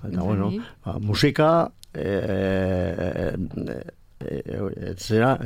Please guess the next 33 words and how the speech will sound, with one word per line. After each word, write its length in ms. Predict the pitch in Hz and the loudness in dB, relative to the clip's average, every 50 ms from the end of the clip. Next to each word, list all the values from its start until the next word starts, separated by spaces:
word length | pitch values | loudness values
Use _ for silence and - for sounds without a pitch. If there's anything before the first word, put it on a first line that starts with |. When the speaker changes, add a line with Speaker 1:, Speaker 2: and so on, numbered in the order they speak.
| 117 - - 95 | -4 -2 0 2
Speaker 1:
ambiente, 640 | 104 104 113 120 123 120 - - 117 113 110 107 95 - - - - | 2 4 6 6 4 4 4 4 4 6 6 4 2 0 -4 -4 -2
Speaker 2:
Aha. 140 | 196 104 110 | 2 4 6
Speaker 1:
ambiente 380 | 110 113 127 120 120 135 135 | 6 6 6 6 6 6 8
ona, 360 | 131 135 143 156 170 170 131 101 | 8 8 8 8 6 6 4 6
eh, 400 | 117 120 143 170 180 139 127 104 | 6 6 8 8 6 6 4 6
giroa 640 | 104 120 123 117 127 135 135 135 131 127 127 123 107 | 8 8 8 8 8 8 8 8 8 8 8 6 6
sortu, 560 | 104 - - 151 143 131 - - 214 220 240 - - - - - | 4 2 4 4 4 4 4 4 4 4 4 4 -4 -10 -2 0
eta, 180 | 120 95 113 131 | 2 2 4 4
bueno, 320 | 143 143 120 107 107 - | 4 4 4 4 4 4
egun 260 | 113 120 123 135 123 110 | 4 6 6 6 6 6
on 80 | 104 101 | 4 4
bat 140 | 92 90 | 2 2
pasatu. 440 | 98 104 95 113 127 127 120 110 78 - | 0 0 0 0 -2 2 2 0 0 2
An-, 200 | 92 95 98 92 - | 2 0 0 2 0
Speaker 2:
Eta 200 | 180 190 - 226 | -2 0 2 0
Speaker 1:
ba, 40 | 240 | 0
Speaker 2:
txakurren 540 | - 254 233 214 - 202 185 202 208 214 214 | 4 4 4 4 4 2 4 4 4 4 4
lehiaketa 460 | 208 208 196 208 202 - 214 - 262 262 | 4 4 4 2 2 2 0 0 0 0
zein 200 | - 277 247 226 | 2 2 2 2
ordutan 340 | 190 170 175 165 - 196 190 | 2 0 -4 -4 0 4 6
Speaker 1:
bueno, 160 | 131 123 101 | 6 8 8
Speaker 2:
izanen 200 | 95 - 90 - | 4 4 2 2
da? 60 | 131 | 4
Speaker 1:
eta 160 | - 127 131 127 - - - | 6 6 4 4 2 0 4
hori 200 | 151 156 165 170 | 6 6 8 8
beti 260 | 151 160 - - 147 | 6 6 6 8 6
atxaldez. 560 | 120 - - 127 117 107 104 95 - - - - - - | 6 6 4 4 6 6 4 4 0 -4 -8 -10 -14 -8
Speaker 2:
Atxaldez. 320 | - 190 - - 165 113 - | -8 -6 -4 0 0 2 6
Speaker 1:
Atxaldeko 360 | - 127 127 120 117 98 107 | 6 8 8 8 6 6 6
bostetan, 500 | 101 98 - - 98 85 95 90 90 90 | 4 4 2 0 -2 0 2 2 4 6
bai. 160 | 98 101 101 | 6 6 6
Speaker 2:
Aha. 240 | 98 - 190 185 220 415 - - - - | 4 2 2 0 0 0 -2 -8 -4 0
Speaker 1:
Bueno, 280 | 131 113 101 101 190 | 2 4 4 2 0